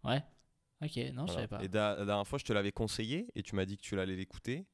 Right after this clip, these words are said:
Speaker 2: Bien sûr, je, j'imagine que tu ne l'as pas fait. Mais,
Speaker 1: Ah,
Speaker 2: euh,
Speaker 1: non,
Speaker 2: ça te
Speaker 1: mec.
Speaker 2: donne une autre raison de l'écouter, mec.
Speaker 1: Non, mais j'ai écouté, euh, les, euh, tac, tac, attends, parce que du coup, j'ai plus le nom, hein, bien sûr, mais je l'ai écouté, Man I Trust.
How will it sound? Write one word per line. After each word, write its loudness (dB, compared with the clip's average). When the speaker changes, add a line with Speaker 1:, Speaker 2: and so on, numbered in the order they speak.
Speaker 2:
Bien -4
sûr, -8
je, -10
j'imagine -4
que -16
tu -10
ne -2
l'as 0
pas -2
fait. -4
Mais, -2
Speaker 1:
Ah, 4
Speaker 2:
euh, 2
Speaker 1:
non, 0
Speaker 2:
ça -4
te -4
Speaker 1:
mec. -6
Speaker 2:
donne -2
une 0
autre 0
raison -2
de -2
l'écouter, -4
mec. -10
Speaker 1:
Non, 4
mais 4
j'ai 2
écouté, 2
euh, 0
les, -4
euh, -8
tac, -14
tac, -10
attends, -14
parce -20
que -8
du -6
coup, 2
j'ai 2
plus 2
le 2
nom, 2
hein, -6
bien -8
sûr, -6
mais -8
je -10
l'ai -4
écouté, -4
Man 0
I 0
Trust. -10